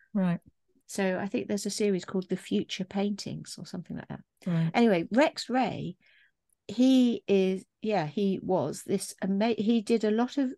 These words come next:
Speaker 2: it was very graphic what he was doing. He was doing, like, album covers
Speaker 1: Mm-hmm.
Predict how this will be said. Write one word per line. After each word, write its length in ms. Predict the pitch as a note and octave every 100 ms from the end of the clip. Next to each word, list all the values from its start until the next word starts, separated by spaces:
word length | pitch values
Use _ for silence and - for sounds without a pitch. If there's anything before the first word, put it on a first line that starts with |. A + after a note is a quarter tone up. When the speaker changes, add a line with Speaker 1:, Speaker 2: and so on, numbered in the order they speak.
| _
Speaker 2:
it 160 | - F#3+
was 120 | G#3+
very 220 | B3 C4+
graphic 540 | C4 B3 G#3 - D#3 -
what 160 | F3+
he 80 | F#3+
was 100 | F#3
doing. 220 | - E3
He 80 | F3
was 100 | G3
doing, 180 | G3+ G3
like, 180 | F#3 -
album 340 | F#3+ F#3 F3
covers 540 | F3 E3+ - E3+ F3+ - _ _ _ _ _
Speaker 1:
Mm-hmm. 200 | F3+ F#3